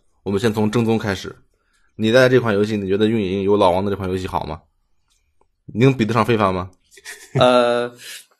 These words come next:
Speaker 2: 这个今天我要来分享的一款游戏有点神秘。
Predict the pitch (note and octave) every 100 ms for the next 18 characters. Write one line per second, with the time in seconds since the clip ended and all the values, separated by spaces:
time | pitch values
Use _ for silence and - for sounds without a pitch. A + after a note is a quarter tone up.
0 | _ _ _ - - _ - D#3 C3 A2+
1 | G#2 - _ _ - - F3 E3+ A2+ A#2
2 | B2 B2+ C3+ A2 A2+ A2 G#2 G2+ A2+ A2+
3 | G2+ - F2+ G#2+